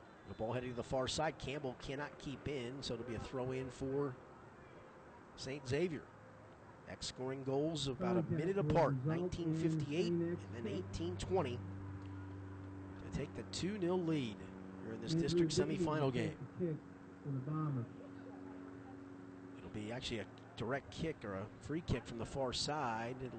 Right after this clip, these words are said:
Speaker 1: be Burney to do it. He chips it towards the deep area, headed back out by Anderson towards the twenty-five-yard line. X able to maintain it. White, and then coming in, swooping in to take it away very aggressively was Andreatis,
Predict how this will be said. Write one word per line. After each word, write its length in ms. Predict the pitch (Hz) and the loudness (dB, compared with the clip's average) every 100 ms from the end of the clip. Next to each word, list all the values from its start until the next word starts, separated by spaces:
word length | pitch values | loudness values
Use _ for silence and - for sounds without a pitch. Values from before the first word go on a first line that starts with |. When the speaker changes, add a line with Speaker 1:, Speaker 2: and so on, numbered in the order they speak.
| 113 | -4
Speaker 1:
be 140 | 117 110 | -4 0
Burney 300 | 127 147 120 | 0 2 0
to 100 | 107 104 | -4 0
do 200 | 143 113 | 2 2
it. 100 | 117 - - | 0 -10 -14
He 220 | - - | -10 -6
chips 200 | 131 - | -6 -6
it 120 | 123 | -4
towards 400 | 127 127 135 123 | -2 -2 -2 -4
the 300 | 131 120 113 - - - - - | -2 0 0 -4 -14 -16 -16 -8
deep 240 | - 151 - | -4 -2 0
area, 340 | 135 143 120 120 | 2 2 2 0
headed 240 | 127 127 | -2 -2
back 240 | 131 127 | -4 -2
out 160 | 139 131 | -4 -2
by 140 | 127 | -2
Anderson 460 | 120 135 127 113 151 175 - | 0 -2 -2 -2 -4 -8 -10
towards 480 | - 127 - - - - | -8 -6 -6 -8 -10 -10
the 160 | - | -6
twenty-five-yard 720 | 131 143 - 139 135 123 120 | -4 -4 -2 0 2 2 2
line. 260 | 113 117 156 190 - - - | 0 -2 -4 -8 -14 -16 -10
X 220 | 90 - | -8 -4
able 160 | 117 123 | -2 0
to 80 | 139 | 0
maintain 400 | 143 151 143 139 | 0 0 0 -2
it. 80 | 156 | 0
White, 200 | 120 156 - - - - - - | 0 0 -4 -14 -16 -16 -16 -10
and 80 | |
then 80 | 107 - | -8 -2
coming 240 | 139 135 | 0 0
in, 80 | 135 | 0
swooping 400 | - 151 165 147 | 2 4 4 4
in 80 | 139 | 0
to 60 | |
take 220 | 127 151 143 | 2 2 4
it 80 | |
away 300 | 120 139 165 | 4 6 6
very 200 | 127 151 | 6 4
aggressively 580 | 123 - 139 170 139 123 | 4 2 2 2 2 4
was 100 | 123 | 4
Andreatis, 680 | 147 139 117 147 170 135 | 4 2 2 4 4 2